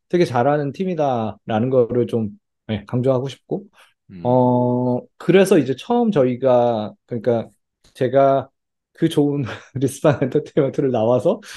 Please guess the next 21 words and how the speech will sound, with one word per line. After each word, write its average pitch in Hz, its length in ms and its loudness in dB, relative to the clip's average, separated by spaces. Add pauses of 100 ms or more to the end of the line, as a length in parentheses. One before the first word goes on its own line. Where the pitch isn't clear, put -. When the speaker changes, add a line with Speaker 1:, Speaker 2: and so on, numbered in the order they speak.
(280)
Speaker 1:
예, 113 260 -2 (540)
어, 123 640 2 (140)
굳이 151 480 2 (420)
딱 - 260 -4 (160)
이렇게 139 180 -6
창업을 185 420 0
해, 170 80 -6 (120)
지금 170 440 -2 (180)
해야 202 120 0
되겠다라고 147 640 0
이제 120 160 0
마음을 131 380 0
먹게 127 440 -6
된 127 200 -4
계기는 120 540 -4 (560)
저희가 143 840 0
그때, 135 360 -4
그때 - 600 -4
만들고 131 440 -2
있던 117 320 -8
게임, 113 280 -8